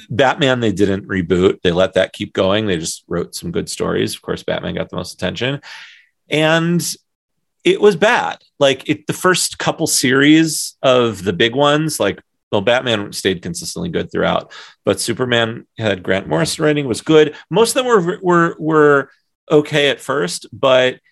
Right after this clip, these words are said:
it just got bad. And if they thought things were bad in two thousand ten,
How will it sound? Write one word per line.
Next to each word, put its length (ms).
it 80
just 220
got 240
bad. 300
And 600
if 180
they 100
thought 240
things 220
were 60
bad 240
in 60
two 140
thousand 300
ten, 320